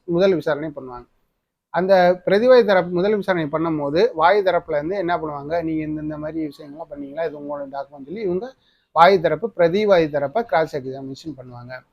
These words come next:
இப்படி முடிஞ்சதுக்கப்புறம் சப்போஸ் நீங்க பிளைண்டு ரிட்டன் ஸ்டேட்மெண்ட்ல ஏதாவது இரு தரப்புலையும் ஆவணங்கள் வந்து நீங்க வந்து அந்த சமயத்துல தாக்கல் பண்ணலைன்னா, அதாவது பிளைண்டு போடும் போதோ ரிட்டன் ஸ்டேட் பண்ணும்போதோ ஆவணங்கள் நீங்க தாக்கல் பண்ணலைன்னா, நீங்க ஃபர்தரா நீங்க என்ன பண்ணிக்கலாம்னா,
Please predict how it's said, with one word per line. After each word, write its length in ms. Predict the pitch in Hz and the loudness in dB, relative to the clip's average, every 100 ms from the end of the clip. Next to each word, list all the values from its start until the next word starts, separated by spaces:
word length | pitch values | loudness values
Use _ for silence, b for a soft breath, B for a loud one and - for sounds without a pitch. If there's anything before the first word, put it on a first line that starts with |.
| _ _ _ _ | _ _ _ _
இப்படி 200 | 165 185 | 0 2
முடிஞ்சதுக்கப்புறம் 760 | 175 208 214 180 147 151 190 202 | 4 2 2 2 0 -2 -4 -2
சப்போஸ் 420 | 151 131 190 196 - _ _ _ _ _ 175 | -6 2 4 2 -2 _ _ _ _ _ 0
நீங்க 400 | 190 190 185 180 | 4 6 6 6
பிளைண்டு 400 | 185 220 214 220 233 | 4 4 6 10 10
ரிட்டன் 260 | 180 170 202 | 8 0 -4
ஸ்டேட்மெண்ட்ல 680 | - 180 165 160 156 185 208 | -4 -4 -2 -2 2 2 2
ஏதாவது 400 | 160 170 180 190 | 2 4 4 2
இரு 160 | 170 185 | 4 4
தரப்புலையும் 480 | 180 180 180 208 170 | 2 2 0 0 2
ஆவணங்கள் 480 | 175 185 175 151 | 0 0 -2 -4
வந்து 240 | 147 143 214 240 _ _ _ _ - | -4 -6 -8 -10 _ _ _ _ -2
நீங்க 280 | 170 170 165 | 2 4 2
வந்து 200 | 175 196 | 2 0
அந்த 220 | 165 160 | 0 0
சமயத்துல 480 | 170 175 190 175 180 | 0 2 2 0 0
தாக்கல் 340 | 165 160 175 - | -2 -2 -4 -6
பண்ணலைன்னா, 600 | 147 156 139 131 143 151 - | -8 -8 -10 -10 -6 -6 -8
அதாவது 260 | 143 160 160 | -4 -4 0
பிளைண்டு 300 | 160 175 160 | 0 0 -2
போடும் 300 | 160 151 147 | -2 -2 -2
போதோ 200 | 143 185 | 0 0
ரிட்டன் 240 | 156 170 | 0 -6
ஸ்டேட் 260 | - 156 147 | -10 -18 -16
பண்ணும்போதோ 320 | 139 139 190 | -8 0 2
ஆவணங்கள் 460 | 160 160 156 175 | 4 0 -4 -6
நீங்க 180 | 170 147 127 | -4 -6 -2
தாக்கல் 300 | 151 175 175 _ | -2 -2 -10 _
பண்ணலைன்னா, 500 | 151 151 160 131 135 190 b b b - | -8 -6 -4 -6 -6 -8 b b b -2
நீங்க 180 | 170 | 2
ஃபர்தரா 400 | 165 180 208 220 | 4 4 2 2
நீங்க 180 | 196 175 | 2 2
என்ன 200 | 160 196 | 2 2
பண்ணிக்கலாம்னா, 640 | 202 180 175 160 147 135 | 2 2 2 2 0 -2